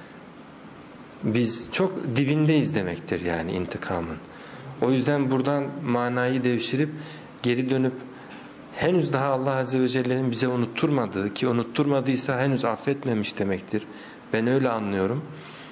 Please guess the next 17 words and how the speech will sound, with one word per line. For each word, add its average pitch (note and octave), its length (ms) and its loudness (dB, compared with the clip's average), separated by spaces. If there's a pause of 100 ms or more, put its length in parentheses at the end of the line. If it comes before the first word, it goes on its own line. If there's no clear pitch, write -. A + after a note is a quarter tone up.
(1000)
Günahlar, B2+ 580 2 (840)
aklımıza A#2 480 0
gelenler, G#2+ 540 0 (460)
dönüp C3+ 280 2
onlarla C3 460 2
ilgili A2 560 2 (1400)
bunun C3+ 420 2
vebalini B2 580 2
tadacak, G#2+ 640 -2
ağırlığını G#2+ 540 2
hissedecek, A#2 720 -2 (1040)
sıkıntısını - 720 0
yaşayacak B2+ 760 2
bir A2 240 0
biçimde A2 640 2 (400)
tevbeye G2+ 440 0
girişmeli. G2 720 0